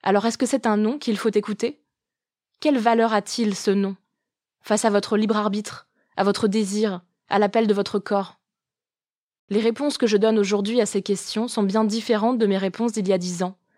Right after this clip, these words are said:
Mais c'est peut-être parce que j'ai connu les concessions et les brimades du couple, les années où on s'oublie, où l'on s'écrase pour l'autre, au lieu d'écouter sa petite voix. Vous avez trente-huit ans, Floriane,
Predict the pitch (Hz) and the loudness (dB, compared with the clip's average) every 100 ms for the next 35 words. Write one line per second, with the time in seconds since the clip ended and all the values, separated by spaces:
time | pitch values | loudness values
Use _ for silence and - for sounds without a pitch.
0 | _ _ - 214 233 240 247 247 233 208 | _ _ -4 0 2 2 0 0 0 -2
1 | - 214 202 208 220 233 240 214 220 220 | 0 0 0 2 0 2 2 0 -2 -2
2 | 208 - 214 254 _ _ _ 196 214 208 | -4 -4 -4 -6 _ _ _ -2 0 2
3 | 240 233 240 208 190 202 208 - - _ | 2 2 2 2 -2 -6 -10 -10 -16 _
4 | _ _ _ 202 202 226 233 233 220 214 | _ _ _ -2 2 4 4 4 2 0
5 | 214 208 208 - - _ _ _ - 202 | -2 -2 -2 -6 -14 _ _ _ -4 0
6 | 208 - 220 - 226 - 233 214 214 - | 0 0 -2 0 0 0 0 2 2 -2
7 | - _ _ _ 202 208 220 220 214 214 | -12 _ _ _ -2 0 0 0 0 0
8 | 214 214 208 185 180 185 - _ _ _ | 0 -2 -4 -4 -4 -6 -10 _ _ _
9 | _ _ _ _ _ _ - 196 190 190 | _ _ _ _ _ _ -2 2 2 0
10 | 220 208 214 220 208 - 190 185 175 175 | -2 -2 -2 0 0 0 0 0 -2 -4